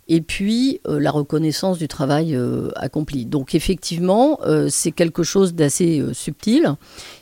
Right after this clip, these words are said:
Et aujourd'hui, on n'est pas du tout dans la même position. Ça peut pas être, euh, j'allais dire, du toujours plus comme avant, puisque là,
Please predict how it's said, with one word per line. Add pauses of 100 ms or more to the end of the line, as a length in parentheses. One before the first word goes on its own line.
Et
aujourd'hui,
on
n'est
pas
du
tout
dans
la
même
position.
Ça
peut
pas
être,
euh, (100)
j'allais
dire,
du
toujours
plus
comme
avant,
puisque
là,